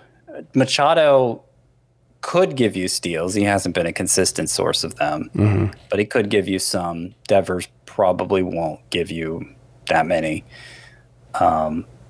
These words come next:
Speaker 1: but Devers seems like a better look. M-, Machado could just have better numbers across the board. I mean, we've cl-, we've seen that from him before, but M-,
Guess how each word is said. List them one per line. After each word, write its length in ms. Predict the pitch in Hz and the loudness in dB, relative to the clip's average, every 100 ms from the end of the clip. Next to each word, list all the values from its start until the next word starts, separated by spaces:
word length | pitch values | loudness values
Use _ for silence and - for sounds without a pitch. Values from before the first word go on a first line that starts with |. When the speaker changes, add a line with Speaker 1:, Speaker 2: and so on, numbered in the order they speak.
| - - 113 - - | -20 -14 -12 -12 -6
Speaker 1:
but 540 | - 104 98 - 127 - | 2 4 4 0 -8 0
Devers 440 | 135 131 120 113 | 2 4 4 4
seems 460 | - - 113 104 110 | 2 2 4 2 2
like 300 | 104 95 95 | 4 4 2
a 40 | |
better 640 | 90 101 92 92 87 85 - - - - _ _ _ - | 0 4 4 4 2 0 -6 -16 -20 -20 _ _ _ -6
look. 180 | 143 123 | 0 0
M-, 100 | 123 - | 0 -2
Machado 400 | 139 - 214 202 | 0 0 2 2
could 120 | 151 | 0
just 160 | 127 120 | -2 0
have 140 | 107 | 0
better 200 | - 101 | 2 0
numbers 240 | 92 87 87 | -2 -6 -8
across 260 | - 85 | -8 -10
the 80 | - | -10
board. 300 | - - - - _ - | -12 -12 -14 -20 _ -12
I 40 | |
mean, 120 | 104 82 | -10 -10
we've 100 | 82 | -8
cl-, 140 | - 104 | -8 -4
we've 180 | 104 - | -2 2
seen 200 | 120 95 | 2 4
that 160 | 87 | 2
from 240 | - 92 - | 2 2 2
him 120 | - | -4
before, 420 | - - 117 127 | -2 -2 0 0
but 160 | 110 98 | 0 0
M-, 140 | 104 | -2